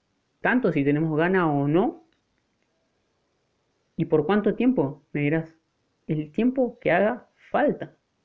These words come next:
El tiempo que haga falta. Por ejemplo, en el mundo de los negocios o de los emprendedores, hay algunos emprendedores que logran el éxito en tres o cinco años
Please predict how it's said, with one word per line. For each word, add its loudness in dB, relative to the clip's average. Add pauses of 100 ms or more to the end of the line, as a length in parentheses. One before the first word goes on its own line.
(540)
El -6
tiempo -2
que -2
haga -2
falta. -2 (1400)
Por -2
ejemplo, -2 (240)
en 0
el -2
mundo 2
de 4
los 0
negocios 0
o 0
de 2
los -2
emprendedores, 0 (800)
hay 2
algunos 4
emprendedores 2
que 0
logran 4
el 0
éxito -2
en -6 (120)
tres -2
o -10
cinco -2
años -2